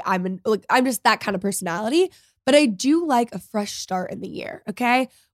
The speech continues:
With that being said, I'm absolutely heartbroken that I had to just put away all my Christmas decor. And if you guys followed me on Instagram this year, or TikTok, or YouTube, or anything,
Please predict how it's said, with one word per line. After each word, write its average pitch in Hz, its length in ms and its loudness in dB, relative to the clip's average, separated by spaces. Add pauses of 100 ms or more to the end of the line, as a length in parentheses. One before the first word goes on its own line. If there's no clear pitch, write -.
With 262 120 2
that 311 180 4
being 302 160 2
said, 202 400 2
I'm 208 180 0
absolutely 214 440 2
heartbroken 202 720 0 (100)
that 214 160 4
I 196 60 4
had 185 360 0
to 180 360 2
just - 200 -6
put 240 80 -2
away 233 280 2
all 202 220 0
my 233 140 2
Christmas - 380 -8
decor. - 440 -6 (420)
And 220 280 4
if 226 140 0
you 269 80 0
guys 311 180 0
followed 302 260 0
me 277 80 -2
on 240 100 -2
Instagram 226 360 -2
this 202 240 -2
year, 208 320 2
or - 80 -14
TikTok, 233 460 -2
or - 60 -6
YouTube, 202 340 -2
or 208 120 -4
anything, 196 640 -2